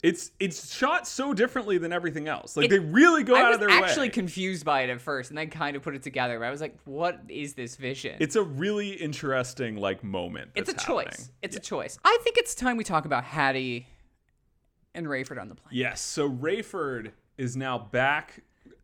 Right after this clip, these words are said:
Speaker 1: I guess, going to be flying Nikolai somewhere. It's not really clear, but he's back on the plane.
Speaker 2: Yes.
Speaker 1: Uh,
Speaker 2: This is, I actually think this is my favorite scene.
Speaker 1: Oh, yeah. Yeah. Yeah. Why don't you walk us through it? Because it is
Speaker 2: This is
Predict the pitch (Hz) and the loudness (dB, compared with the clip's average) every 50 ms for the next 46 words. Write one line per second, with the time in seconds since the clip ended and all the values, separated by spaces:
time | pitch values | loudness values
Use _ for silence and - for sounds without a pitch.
0 | _ _ 135 123 123 135 139 160 - - - - 170 160 165 160 147 156 160 - | _ _ -4 -2 0 0 0 0 -2 -4 -6 -4 -4 -2 -2 -4 -4 -4 -4 -4
1 | - 175 165 165 165 160 160 160 - 185 180 175 156 - - 180 175 175 175 170 | -4 -4 -4 -4 -4 -4 -8 -8 -6 -4 -4 -4 -4 -4 -8 -8 -6 -6 -6 -6
2 | 165 - 147 139 139 139 135 131 127 143 156 151 139 127 123 120 110 - - 156 | -6 -6 -8 -6 -4 -4 -4 -4 -4 -4 -6 -4 -4 -2 -2 -4 -4 -4 -2 0
3 | 160 175 180 - - 151 139 139 139 131 123 127 - 120 95 87 85 - - - | 0 0 -2 -4 -6 -6 -6 -6 -6 -6 -10 -10 -12 -12 -12 -12 -12 -14 -18 -12
4 | 160 147 127 - - - - - - - - _ _ - - - 127 117 214 202 | -6 -6 -6 -6 -6 -12 -16 -16 -16 -18 -20 _ _ -12 -6 -2 0 0 0 0
5 | 92 82 80 - 403 - 466 466 415 - - - - - - _ 208 240 262 269 | -2 -2 0 0 0 0 0 -2 -2 -4 -8 -16 -20 -20 -12 _ 2 4 4 4
6 | 269 269 - 254 240 208 160 170 165 170 147 127 120 131 117 - - 123 - - | 4 2 -2 -4 -6 -6 -8 -8 -8 -6 -6 -4 -4 -6 -8 -10 -12 -18 -20 -20
7 | - - - _ 135 127 120 98 76 - - _ _ - 117 95 - - 175 156 | -20 -20 -6 _ 2 2 2 0 -2 -8 -14 _ _ -6 -6 -6 -6 -4 0 2
8 | 165 156 139 151 196 269 330 311 175 156 170 160 156 147 131 - 143 127 - 139 | 2 4 4 6 6 6 4 2 0 -2 0 2 2 2 2 0 -2 -6 -4 -4
9 | 123 120 123 175 143 - 220 202 202 233 247 262 240 208 151 - - - - - | -4 -4 -4 -4 4 6 6 6 6 2 0 0 -2 -2 -4 -8 -12 -16 -20 -20
10 | - - 370 415 - - 571 539 | -6 -4 -2 -2 -2 -6 -6 -4